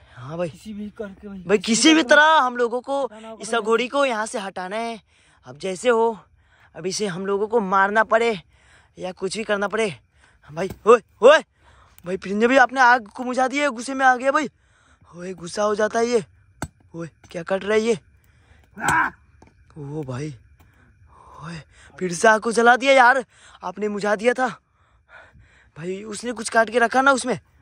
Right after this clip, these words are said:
Speaker 1: हाँ, भाई, उसने आग के अंदर कुछ काट के रखा है। प्रियंजन भाई।
Speaker 2: कुछ कर रहा है।
Speaker 1: हाँ, ओए, ओए, भाई, भाई, भाई।
Speaker 2: आग जला
Speaker 1: भाई,
Speaker 2: के
Speaker 1: भाई,
Speaker 2: रखा है।
Speaker 1: भाई, ये भाई, ये घोड़ी सच में बहुत ही खतरनाक है। ओए।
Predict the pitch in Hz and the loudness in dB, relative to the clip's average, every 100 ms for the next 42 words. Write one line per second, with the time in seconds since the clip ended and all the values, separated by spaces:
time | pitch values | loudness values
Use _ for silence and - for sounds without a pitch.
0 | _ _ _ _ 143 151 143 180 170 - | _ _ _ _ -20 -12 -8 -8 -8 -6
1 | 202 214 - 143 185 214 208 202 196 208 | -4 -4 -4 -4 -2 -2 0 -2 -2 0
2 | 196 214 202 214 220 - _ - _ - | 2 2 0 2 2 2 _ -20 _ -20
3 | - - _ _ 175 208 254 277 156 _ | -20 -20 _ _ -6 4 6 4 -2 _
4 | _ - _ - _ - _ - - - | _ -20 _ -20 _ -20 _ -10 -2 0
5 | - 302 302 _ 202 190 151 147 156 170 | 6 6 4 _ -2 -2 -2 -6 -4 -4
6 | - 135 135 - - 160 160 165 160 123 | -8 -16 -14 -16 -20 -20 -20 -18 -16 -16
7 | 123 139 135 135 147 - - - _ 143 | -12 -12 -10 -10 -10 -14 -20 -20 _ -18
8 | 139 135 147 160 175 147 160 160 143 147 | -14 -10 -8 -2 -2 -2 -8 -10 -12 -10
9 | 165 156 165 165 165 160 170 151 190 - | -6 -6 -6 -10 -8 -4 -4 -4 -8 -12
10 | - - 190 214 | -20 -8 4 6